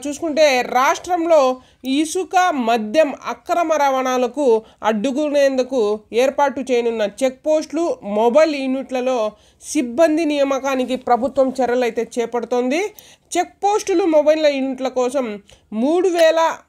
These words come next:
ఆ, రెండు వందల ముప్పై నాలుగు పోస్టులను కేటాయిస్తూ ప్రభుత్వం ఉత్తర్వులు అయితే జారీ చేసేసింది. ఇరవై నాలుగు గంటలు పనిచేసేలా రెండు షిఫ్టులు అయితే సిబ్బందిని నియమిస్తారు. అంటే రెండు షిఫ్టులు ఉంటాయి ఇందులో. So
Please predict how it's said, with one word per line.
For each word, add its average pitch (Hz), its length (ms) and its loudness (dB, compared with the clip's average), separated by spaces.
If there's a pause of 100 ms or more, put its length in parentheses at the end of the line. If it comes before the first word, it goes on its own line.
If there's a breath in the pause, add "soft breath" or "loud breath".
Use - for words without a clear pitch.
(260)
ఆ, 190 340 -4
రెండు 247 240 0
వందల 302 240 2
ముప్పై 262 340 -2
నాలుగు 240 260 -2
పోస్టులను 330 460 0
కేటాయిస్తూ 262 480 0
ప్రభుత్వం 247 440 -4
ఉత్తర్వులు 240 380 0
అయితే 226 200 0
జారీ 208 440 0
చేసేసింది. 233 680 -2 (360 loud breath)
ఇరవై 311 300 2
నాలుగు 320 380 2
గంటలు 294 400 -2
పనిచేసేలా 285 720 -2
రెండు 277 300 0
షిఫ్టులు 320 440 -2
అయితే 269 360 2
సిబ్బందిని 247 500 -4
నియమిస్తారు. 233 560 -2
అంటే 247 280 -2
రెండు 220 240 -4
షిఫ్టులు 233 360 -8
ఉంటాయి 240 380 0
ఇందులో. 294 380 2 (580 soft breath)
So 285 280 2